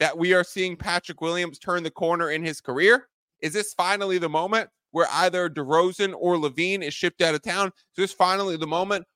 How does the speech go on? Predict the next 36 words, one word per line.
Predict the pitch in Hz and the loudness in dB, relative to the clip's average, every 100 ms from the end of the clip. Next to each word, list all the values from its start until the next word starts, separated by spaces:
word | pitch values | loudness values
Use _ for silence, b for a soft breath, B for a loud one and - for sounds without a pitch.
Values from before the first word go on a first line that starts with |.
| - | -2
where | 180 | 0
the | 175 | 0
Chicago | - 180 185 190 180 | -2 0 2 2 0
Bulls | 143 180 196 | 2 2 2
go | - 160 | 2 0
full | - 185 180 | 0 0 0
silly | - 170 175 190 | -2 -6 -6 -6
season | - 196 185 196 185 _ _ | -8 -10 -10 -12 -14 _ _
starting | - 175 175 175 175 | 0 4 6 6 2
in | 175 | 0
early | - 170 180 160 | 2 4 4 4
January, | 120 147 156 185 196 202 208 196 | 2 2 2 2 4 4 4 2
and | 160 160 | -2 -2
this | 170 - | -4 0
guy's | 175 180 | 2 2
just | 175 - | 0 -4
playing | 185 170 165 | -2 -2 -2
thirty-eight | - 170 165 170 | -2 0 0 -2
minutes | 143 170 165 | -2 -6 -6
a | 143 | -4
night | 143 165 | 0 0
and | 131 151 | -2 -4
doing | 156 | -4
all | 123 151 | 0 2
that | 151 151 | 2 -2
he | 151 | -6
can | 143 | -8
handle? | 147 151 190 196 _ _ _ _ _ - - | -6 -4 -4 -6 _ _ _ _ _ -16 -4
As | 143 | -2
long | 139 175 214 | 4 4 4
as | 220 | 0
the | 214 | -2
shooting | 208 214 202 196 | -6 -4 -4 -4
is | 151 160 | -6 2
better, | 170 156 87 - _ _ _ _ _ _ | 4 4 2 -12 _ _ _ _ _ _
like, | 127 131 | -10 -10